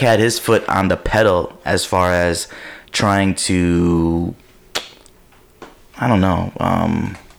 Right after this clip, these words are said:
Speaker 2: put Ye in the grave in a way, right? Because,
Speaker 1: Hmm.
Speaker 2: because Pusha T had what he had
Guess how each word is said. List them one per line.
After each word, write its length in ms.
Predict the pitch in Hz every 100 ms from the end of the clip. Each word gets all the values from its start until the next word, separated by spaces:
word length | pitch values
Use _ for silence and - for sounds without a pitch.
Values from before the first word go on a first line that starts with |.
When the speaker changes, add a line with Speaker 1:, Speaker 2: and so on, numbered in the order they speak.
| - - - - - - _ _ -
Speaker 2:
put 240 | 131 -
Ye 260 | 104 107 110
in 60 |
the 80 | 90
grave 540 | 87 95 107 165 113 92
in 120 | 90
a 80 | 90
way, 240 | 87 87
right? 220 | 87 98
Because, 500 | 107 - 101 95 85 -
Speaker 1:
Hmm. 280 | 82 78 71 -
Speaker 2:
because 760 | 101 107 98 98 95 92 90 - -
Pusha 260 | - 104 95
T 360 | 170 185 123
had 300 | 107 101 98
what 160 | 95 92
he 200 | - 180
had 460 | 127 90 87 85